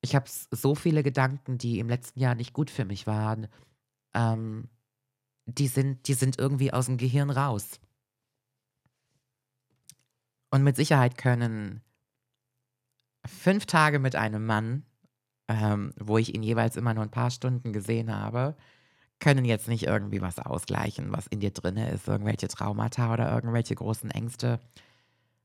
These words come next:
Aber alles, was dieser Mann gemacht hat, hat ganz, ganz, ganz doll viel geheilt.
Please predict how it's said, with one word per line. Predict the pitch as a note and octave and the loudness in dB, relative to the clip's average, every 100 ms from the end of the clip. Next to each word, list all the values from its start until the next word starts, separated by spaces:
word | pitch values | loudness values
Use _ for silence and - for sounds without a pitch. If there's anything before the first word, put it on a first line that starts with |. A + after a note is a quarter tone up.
| - | 0
Aber | C3 B2+ B2+ B2 - _ _ _ _ _ _ _ _ _ _ _ _ _ _ _ _ _ _ _ _ _ _ - - | 4 6 6 4 0 _ _ _ _ _ _ _ _ _ _ _ _ _ _ _ _ _ _ _ _ _ _ -14 4
alles, | C#3 D3 C#3 | 8 8 6
was | C#3 | 2
dieser | C#3 B2 | 4 4
Mann | A#2+ A#2+ | 4 2
gemacht | B2+ F#2+ F2 | 2 0 0
hat, | - | 0
hat | G#2+ | 0
ganz, | A2+ A#2+ B2 | 0 -2 -2
ganz, | A2+ - | -4 -2
ganz | A#2 A2+ | -4 -2
doll | B2 A#2 | 2 2
viel | A#2 G2+ A2+ | 2 -2 -2
geheilt. | G2+ A2 A2 G2 - | 0 0 0 -2 -6